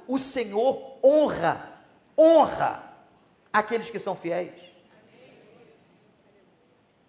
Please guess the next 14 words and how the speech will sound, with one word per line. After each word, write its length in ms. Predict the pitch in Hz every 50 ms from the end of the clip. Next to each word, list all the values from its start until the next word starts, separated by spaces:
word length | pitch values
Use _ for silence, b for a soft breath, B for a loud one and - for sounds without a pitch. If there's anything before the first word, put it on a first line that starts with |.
| _ _
A 80 | 185 233
igreja 320 | 240 285 330 339 254 302
de 140 | 208 240 269
Éfeso 400 | 269 285 277 277 277 262 269 277
trabalhava 800 | 269 - 262 269 254 262 254 247 240 240 247 254 269 254 254 254
arduamente. 1300 | 240 233 240 254 254 233 202 240 240 240 214 190 196 208 220 226 220 - - - - - - - - _ _ _ _ _ _ _ _ _ _ _ _ _ _ _ -
Segundo 520 | - - - 285 302 311 339 359 349 311
elogio, 840 | 294 269 254 240 208 156 151 196 254 285 294 285 - - - - - -
era 160 | - 285 285
uma 120 | 302 302 285
igreja 360 | 277 269 277 277 254 247 254
paciente 840 | 262 - 269 254 233 - - - 247 240 240 262 285 294 285 - 262
nas 160 | 233 233 220
tribulações. 640 | - 214 196 180 170 165 139 113 - - - 92 92